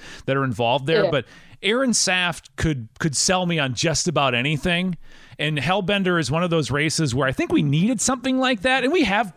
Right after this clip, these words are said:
Speaker 1: we have tough races on the Beast Coast. Don't get me wrong. There's plenty of tough races. But I think that was one of those kick you in the nuts races that, you know, we
Speaker 2: You know
Speaker 1: needed another one of those.
Speaker 2: Yeah. Yeah. I hear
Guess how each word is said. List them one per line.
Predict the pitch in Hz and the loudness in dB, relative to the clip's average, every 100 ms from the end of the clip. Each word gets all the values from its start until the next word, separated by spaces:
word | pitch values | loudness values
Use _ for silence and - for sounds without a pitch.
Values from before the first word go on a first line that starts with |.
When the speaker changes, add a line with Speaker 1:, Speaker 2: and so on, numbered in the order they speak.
| - | -4
Speaker 1:
we | 175 | -2
have | 170 | -2
tough | - 240 - | -2 -4 -2
races | 165 185 151 | -2 0 -2
on | 139 | -2
the | |
Beast | 113 123 - | 0 -2 0
Coast. | 147 107 | -2 -2
Don't | 127 | -2
get | 135 | -2
me | |
wrong. | 127 113 | 0 -2
There's | 104 123 - - - | -2 -4 -6 -14 -6
plenty | 175 180 | -2 0
of | 147 | 0
tough | 151 147 | -2 -2
races. | 151 160 - 110 - - - | 0 0 -2 -6 -8 -16 -2
But | 220 226 | 0 2
I | |
think | 208 285 - | 0 -2 0
that | 233 | 0
was | 294 175 | 2 2
one | 202 | 2
of | 196 | 2
those | 165 165 139 - - _ - | 2 0 0 -6 -16 _ -6
kick | - - 214 | -2 -2 0
you | 220 | 2
in | 170 | 2
the | 147 | 2
nuts | 160 226 - - | 2 2 0 0
races | 131 117 113 135 117 113 - - - - - - 170 | 0 0 0 0 0 0 -2 -6 -20 -20 -18 -12 -2
that, | 147 139 170 | 0 0 0
you | |
know, | 160 143 | 0 2
we | 160 | 4
Speaker 2:
You | |
know | 254 | 4
Speaker 1:
needed | 202 160 | 2 2
another | 165 147 | 0 0
one | 113 101 | 0 -2
of | 98 | -2
those. | 92 85 - - - - _ - _ _ _ | -2 -2 -4 -4 -6 -14 _ -20 _ _ _
Speaker 2:
Yeah. | 165 | 0
Yeah. | 151 165 - - - - - - _ _ - | 0 -2 -10 -20 -20 -20 -20 -20 _ _ -2
I | 240 302 | 0 2
hear | 370 | 4